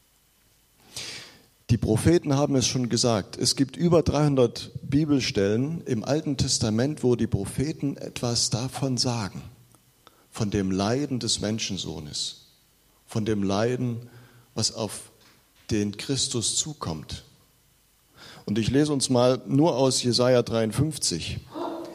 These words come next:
Er war der Allerverachtetste und Unwerteste, voller Schmerzen und Krankheit. Er war so verachtet, dass man das Angesicht vor ihm verbarg. Darum haben wir ihn für nichts geachtet.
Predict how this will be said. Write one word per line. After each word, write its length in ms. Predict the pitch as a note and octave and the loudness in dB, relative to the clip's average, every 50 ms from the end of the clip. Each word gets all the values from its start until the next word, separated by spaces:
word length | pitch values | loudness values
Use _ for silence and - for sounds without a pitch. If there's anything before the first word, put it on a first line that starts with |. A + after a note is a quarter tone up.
| - | 0
Er 160 | - B2+ B2+ A2+ | 4 4 6 8
war 160 | B2 C3 D#3+ D3+ | 8 6 6 6
der 180 | D3+ C#3+ - | 4 2 4
Allerverachtetste 1080 | - D3+ E3+ F3+ E3+ - - D#3 - D#3 D#3+ - - - D#3 C3+ - - - - D3 | 4 4 6 4 4 4 2 0 2 0 0 -2 0 0 0 2 2 2 2 2 2
und 200 | A#2+ B2+ B2+ A2+ | 4 2 2 0
Unwerteste, 920 | - E3+ F#3+ G3 F#3 C3+ C3 A#2+ A2+ G#2+ - - F#2+ F2 - - - E2 - | 2 2 2 2 2 2 2 4 2 2 0 -2 -4 -4 -2 -2 -2 -4 -6
voller 480 | - - - D#3+ E3+ D#3 D#3 D3+ D#3 | -6 -4 -2 0 2 2 2 2 2
Schmerzen 600 | D#3 - - - B2+ B2+ B2+ C3+ C3 - - - A2+ | 0 0 0 0 0 0 0 0 0 -2 -2 -2 -2
und 160 | A#2 A#2 - | -4 -4 -4
Krankheit. 640 | - - F#2 G2 F#2+ - - F2+ - - - - - - - _ _ _ _ _ _ - - - - - - - | -2 -2 -2 -2 -2 -4 -4 -6 -6 -6 -8 -12 -14 -14 -18 _ _ _ _ _ _ -20 -20 -20 -20 -18 -10 -6
Er 120 | - A#2 | -4 0
war 140 | A2 A#2+ B2+ | 2 2 2
so 200 | B2+ C3+ F3 G3+ | 4 4 2 2
verachtet, 800 | G3+ - - D#3+ G#2 D#3 E3+ E3+ - - - D3 C#3+ - - - - - - _ _ _ _ _ _ _ _ _ _ _ _ _ _ _ - | 4 4 2 2 2 0 -2 -4 -4 -2 -2 -2 -2 -2 -6 -12 -12 -18 -20 _ _ _ _ _ _ _ _ _ _ _ _ _ _ _ -4
dass 200 | - A2+ - - | -2 -2 -2 0
man 200 | A#2 A2+ A2 G#2 | 0 0 2 0
das 260 | A2 G2 - - - | 2 0 0 -2 -2
Angesicht 720 | - D3 F3 F#3 F3 C3+ B2 G2+ - G#2 G2 - - - | -2 0 0 0 0 0 0 0 0 0 -2 -2 -4 -4
vor 180 | - A2 G2+ | -2 -2 -2
ihm 240 | - - G#2+ G#2 G2 | -2 -2 -2 -2 -2
verbarg. 640 | F#2+ - G2 F#2+ - - F2 E2 D2+ C#2 - - - - - - _ _ - _ _ _ _ _ _ _ _ _ _ _ _ _ _ - | -2 -2 -4 -4 -2 -2 -4 -4 -4 -10 -12 -16 -20 -20 -20 -20 _ _ -20 _ _ _ _ _ _ _ _ _ _ _ _ _ _ -2
Darum 380 | - B2+ C3+ C3 D3+ D3 C3 | 0 2 2 4 2 2 4
haben 220 | B2 C3+ C3 C3 B2 | 4 4 4 4 2
wir 60 | B2+ | 0
ihn 220 | G#2+ B2+ A#2+ A#2+ | 2 2 0 0
für 140 | - A2 G#2+ | 0 0 0
nichts 340 | G#2+ A#2+ B2 B2 - - - | 0 2 0 0 0 -2 -2
geachtet. 640 | - A#2+ - F#2 F#2 - - - - - - - | -2 -2 -4 -4 -8 -10 -10 -12 -10 -10 -10 -12